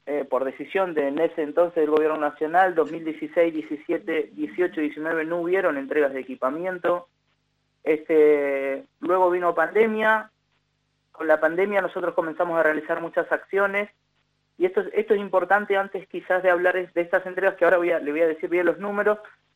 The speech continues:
pero la realidad es que el Consejo de Educación de la provincia de Santa Cruz realizó muchas acciones para poder, eh, eh, subsanar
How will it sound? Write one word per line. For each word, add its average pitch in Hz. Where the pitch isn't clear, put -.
pero 175
la 175
realidad 175
es 202
que 214
el 185
Consejo 185
de 190
Educación 185
de 185
la 180
provincia 180
de -
Santa 170
Cruz 190
realizó 170
muchas 202
acciones 214
para 147
poder, 170
eh, 135
eh, 143
subsanar 175